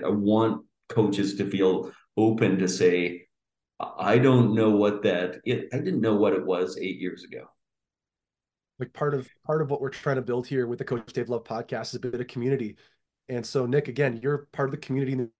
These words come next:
Speaker 2: the reason you're here is 'cause you were in that community. And if people have done some skill acquisition research and have some data, and they're like, "Actually, Coach Dave," you know, like, push my glass,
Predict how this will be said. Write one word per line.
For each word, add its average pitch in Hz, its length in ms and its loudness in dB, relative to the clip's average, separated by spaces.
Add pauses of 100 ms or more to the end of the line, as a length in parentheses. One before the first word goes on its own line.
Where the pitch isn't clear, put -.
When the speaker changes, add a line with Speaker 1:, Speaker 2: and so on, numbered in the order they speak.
Speaker 2:
the 127 60 -10
reason 139 180 -4
you're 123 100 -4
here 151 160 -4
is 160 120 -4
'cause 123 200 -10
you 123 100 -8
were 135 60 0
in 135 60 -2
that 131 140 -4
community. 131 420 -6 (380)
And 139 100 2
if 131 100 -2
people 165 520 -2
have 113 320 -10
done 131 200 -2
some 120 440 -6
skill 143 260 -2
acquisition 131 460 -6
research 123 380 -4
and 113 80 -6
have 120 240 -6
some 123 140 -8
data, 117 240 -6
and 120 80 -4
they're 120 80 -4
like, 120 200 -8
"Actually, 208 420 -4
Coach 131 280 -2
Dave," 117 260 -2 (560)
you 127 100 -4
know, 117 160 -4
like, 120 200 -4
push 147 160 -4
my 135 100 0
glass, 123 340 -2